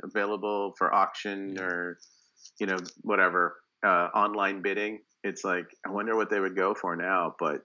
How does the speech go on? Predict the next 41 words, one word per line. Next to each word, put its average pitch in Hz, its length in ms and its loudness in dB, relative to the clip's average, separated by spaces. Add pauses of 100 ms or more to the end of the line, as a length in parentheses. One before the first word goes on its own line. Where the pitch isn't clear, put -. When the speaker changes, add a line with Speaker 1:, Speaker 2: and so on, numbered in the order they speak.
Speaker 1:
yeah, 90 440 4 (240)
I, 90 120 -2 (300)
they 98 100 -2
might 98 220 0
be 104 100 -2
in 92 80 -6
someone's 92 340 -4
office, 104 520 0
someone's, 90 760 -12 (160)
uh, 87 360 -2 (300)
<laughs> 113 80 -2
warehouse, 120 720 4
or 104 180 -2
Speaker 2:
Right, - 80 -10 (100)
yeah. 110 260 -18
Speaker 1:
hanging 107 360 -4
in 101 80 -10
someone's, 95 640 -12 (280)
uh, 98 160 2 (100)
uh, 92 260 -2
living 110 260 -4
room. 92 360 -6
But, 85 220 -6 (140)
uh, 85 340 0
I 98 120 4
certainly 110 380 -2
didn't 104 220 -4
get 104 220 -4
them. 104 140 -6
I 95 80 -2
didn't, 98 260 -8
I 95 60 -2
lost, 95 500 -6
didn't 98 140 -6
have 92 120 -6
any, 92 180 -10 (420)
I 104 60 -2
wasn't 101 280 -2
tracking 98 420 0
them 92 180 -10
after 98 460 -4